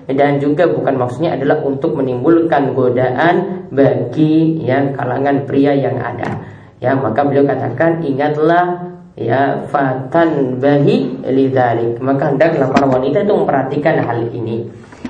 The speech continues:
Ya, maka ya, ini harus diperhatikan ketika tujuan keluar rumah memang untuk kebutuhan, untuk suatu hajat. Dan ini ketika ingin melaksanakan sholat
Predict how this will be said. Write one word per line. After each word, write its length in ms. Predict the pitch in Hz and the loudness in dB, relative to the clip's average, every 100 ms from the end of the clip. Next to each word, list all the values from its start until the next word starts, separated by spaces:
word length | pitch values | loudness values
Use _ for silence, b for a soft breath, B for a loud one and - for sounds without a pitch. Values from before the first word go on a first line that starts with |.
| B | B
Ya, 240 | - 123 | -4 -2
maka 640 | - 113 165 214 - B B B - | -2 0 2 2 0 B B B -8
ya, 400 | 117 135 156 160 - | -2 0 0 -4 -6
ini 160 | 127 | -2
harus 240 | 156 131 127 | 0 0 0
diperhatikan 640 | 139 131 120 113 - - | 0 0 0 0 0 0
ketika 480 | - 143 139 143 143 | 0 -2 -2 -2 0
tujuan 480 | 151 151 165 185 - | 0 0 2 2 2
keluar 320 | 156 143 139 | 2 2 2
rumah 640 | 135 139 220 269 - - | 0 2 2 2 -2 -6
memang 400 | 151 156 156 135 | 0 2 2 -2
untuk 240 | 131 139 - | -4 -4 -4
kebutuhan, 640 | 139 - 143 143 131 127 | -4 -2 2 2 2 -2
untuk 160 | - - | -8 -6
suatu 320 | 123 127 131 | -4 -2 -2
hajat. 720 | 120 123 208 240 226 - - | -2 0 2 2 0 -8 -2
Dan 240 | 139 139 180 | 2 2 2
ini 160 | 190 | 0
ketika 320 | 165 143 139 | 0 -2 -2
ingin 320 | 139 156 165 135 | -2 0 0 0
melaksanakan 400 | 127 135 135 135 | -2 -4 -6 -6
sholat 320 | - 139 | -4 -2